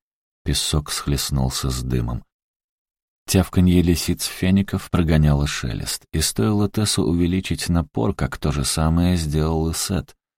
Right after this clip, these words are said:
В их сплетенные силы почти играючи проник запах крови, разрезая воздух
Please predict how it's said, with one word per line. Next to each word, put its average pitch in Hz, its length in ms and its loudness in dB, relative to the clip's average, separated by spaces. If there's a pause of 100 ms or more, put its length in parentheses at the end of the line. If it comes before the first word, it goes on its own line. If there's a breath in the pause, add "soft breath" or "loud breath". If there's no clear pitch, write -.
(160)
В 78 200 2
их 73 120 0
сплетенные 80 680 2
силы 85 320 -2
почти 76 440 -2
играючи 85 520 -2
проник 71 360 0
запах 65 520 -4
крови, 78 500 -4
разрезая 71 640 0
воздух 69 500 -2